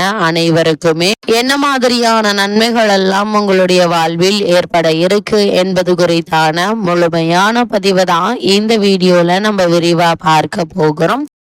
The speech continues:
அந்த வகையில தனுசு ராசி நேயர்களை பொறுத்த வரைக்கும் எல்லோரிடமும் கண்டிப்பும் கட்டாயமும் உள்ள தனுசு ராசி அன்பர்களே,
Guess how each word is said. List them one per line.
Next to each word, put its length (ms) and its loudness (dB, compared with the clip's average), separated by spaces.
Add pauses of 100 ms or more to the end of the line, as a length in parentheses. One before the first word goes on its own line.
(140)
அந்த 260 0
வகையில 520 2 (260)
தனுசு 420 0
ராசி 340 -2
நேயர்களை 600 0
பொறுத்த 400 0
வரைக்கும் 480 0 (520)
எல்லோரிடமும் 960 2
கண்டிப்பும் 800 0
கட்டாயமும் 880 0
உள்ள 300 2 (100)
தனுசு 400 0
ராசி 460 0 (100)
அன்பர்களே, 680 -2